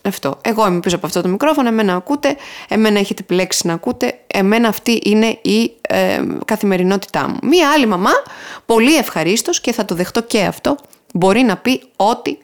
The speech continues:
εγώ δεν θέλω το παιδί μου, ας πούμε, εγώ ντρέπομαι να πάω με το παιδί μου, ε, πριγκίπισσα τους Σκότους, ε, στα Τριγιά μπροστά και να ζητήσω, «Παρακαλώ, θέλω δέκα φέτες σαλαμάκι».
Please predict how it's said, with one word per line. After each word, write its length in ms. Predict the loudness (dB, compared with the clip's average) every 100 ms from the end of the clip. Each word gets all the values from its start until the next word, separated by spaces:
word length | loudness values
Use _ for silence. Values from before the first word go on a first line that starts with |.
| -18 -16 -14 -14 -16 _
εγώ 280 | 0 2 2
δεν 260 | 4 2 2
θέλω 340 | 0 -2 -2
το 80 | -6
παιδί 280 | -6 -2 -2
μου, 180 | -2
ας 140 | -6 -8
πούμε, 480 | -6 -2 -2 -2 -4 -8 -4 -4 0
εγώ 440 | 0 2 2 2
ντρέπομαι 640 | 2 2 2 0 -2 -2 -6 -18 -20 -18 -6
να 140 | -4
πάω 240 | 0 2 2
με 100 | 0
το 80 | -2
παιδί 340 | -2 2 4
μου, 240 | 4 2 -2 -10 -16 -10 -2
ε, 340 | 0 2 0 0
πριγκίπισσα 560 | -2 0 -2 0 -2
τους 120 | -2
Σκότους, 640 | -2 0 0 0 -2 -2 -4
ε, 160 | -2 -2
στα 180 | -2 -2
Τριγιά 360 | -2 0 0
μπροστά 380 | 0 -2 0 -2
και 120 | 0
να 80 | -2
ζητήσω, 360 | 0 0 -2 -2
«Παρακαλώ, 500 | -2 -2 0 0 0
θέλω 340 | -2 -2 -2
δέκα 220 | -2 -4
φέτες 260 | -4 -4 -4
σαλαμάκι». 600 | -2 0 0 -2 -6